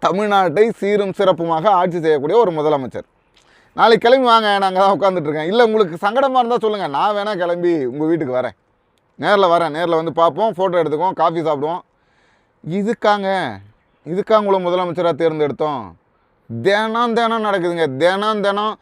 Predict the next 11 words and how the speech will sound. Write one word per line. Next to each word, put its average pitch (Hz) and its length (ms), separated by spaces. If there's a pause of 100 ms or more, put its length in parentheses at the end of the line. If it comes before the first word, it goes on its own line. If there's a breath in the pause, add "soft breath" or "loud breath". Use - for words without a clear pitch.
(300)
பெண்கள் 226 460
வந்து 202 220
தெருவுல 202 320
நடக்க 180 280
முடியல, 151 320 (540)
மூணு 254 480
வயசு 240 320
பெண்ணை 208 260
கழுத்து 196 320
அறுத்து 156 200
போடுறான். 123 440